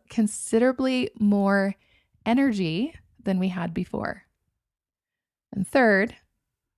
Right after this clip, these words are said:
it is what we feel in the presence of the divine. Now, when we know about Pashad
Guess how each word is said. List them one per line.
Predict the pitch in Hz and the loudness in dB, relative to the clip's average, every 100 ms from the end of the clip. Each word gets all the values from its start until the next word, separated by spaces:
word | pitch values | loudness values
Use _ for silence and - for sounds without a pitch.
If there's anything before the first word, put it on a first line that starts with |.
| _ _ _ _ _ - | _ _ _ _ _ -6
it | 180 | -4
is | 175 | 0
what | 180 - | 0 0
we | 247 | 0
feel | 262 233 185 156 175 269 _ _ _ _ - | -2 -2 0 0 -2 -6 _ _ _ _ -2
in | 202 233 285 | 2 2 0
the | 262 | -6
presence | 262 - 170 170 196 - - | -6 -6 -4 -4 -4 -8 -8
of | 175 160 151 170 _ _ _ _ _ _ - | -6 -4 -4 -8 _ _ _ _ _ _ -8
the | |
divine. | - - - - - - _ _ _ _ _ _ _ _ _ _ _ _ _ _ _ - | -6 -6 -6 -8 -10 -14 _ _ _ _ _ _ _ _ _ _ _ _ _ _ _ 2
Now, | 220 | 6
when | 233 | 6
we | 359 | 6
know | 440 359 294 | 6 6 6
about | 226 196 185 - | 8 6 6 0
Pashad | - - - 220 180 170 214 | -10 -8 -4 -2 0 0 0